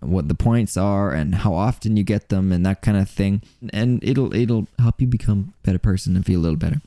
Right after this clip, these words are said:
But most important thing with all of this is be kind to yourself, right? Just be kind to yourself. You may not fix your habit completely,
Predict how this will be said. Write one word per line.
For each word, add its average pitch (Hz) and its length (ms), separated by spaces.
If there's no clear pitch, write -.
But 156 180
most 190 260
important 156 320
thing 120 280
with 95 220
all 160 200
of 131 100
this 113 300
is 95 320
be 104 300
kind 85 360
to 90 80
yourself, - 500
right? 95 260
Just - 260
be 113 240
kind 101 300
to 101 60
yourself. 92 500
You 98 140
may 101 160
not 104 260
fix - 240
your 110 80
habit 98 260
completely, 160 600